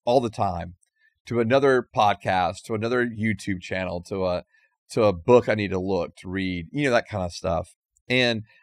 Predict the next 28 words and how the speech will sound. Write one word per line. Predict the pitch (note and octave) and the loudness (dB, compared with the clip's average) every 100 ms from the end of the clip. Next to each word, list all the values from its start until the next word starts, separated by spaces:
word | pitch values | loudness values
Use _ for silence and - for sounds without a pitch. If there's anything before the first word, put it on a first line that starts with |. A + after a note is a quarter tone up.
| _ | _
I've | A#2+ D3+ | -2 -2
just | F3+ | 0
gotten | E3+ | 0
to | B2+ | 0
the | |
point | C3+ A2 | -4 -2
to | A2+ | 2
where | G#2+ | 2
I | |
just | G#2+ G#2 | 0 -4
know | G2 G2+ G2+ G2 | -6 -2 0 0
what | F#2+ F#2 | -2 -4
I | |
can | F2+ - F#2+ E2+ | -6 -8 -8 -8
and | E2+ | -10
cannot | F2 E2+ - | -10 -10 -12
do, | G#2 F#2+ _ _ _ _ _ _ _ _ - | -16 -20 _ _ _ _ _ _ _ _ -10
because | A#2 B2+ C3+ A#2+ - _ _ _ _ | -6 0 2 2 -4 _ _ _ _
you | B2 A#2+ | -10 -8
can | - D#3+ E3+ | -2 0 0
get | C#3+ | 0
overwhelmed. | C3 B2 A2+ A2 G#2 F#2+ | 0 2 2 4 2 0
And | - G#2+ | -6 -6
so | - | 2
I | A#2 C3+ | 4 4
kinda | F3+ D#3 | 2 -2
have, | A#2 A#2 A2+ A2 | 2 4 4 2
like, | G#2+ G2+ F#2+ F2+ | 2 2 2 -2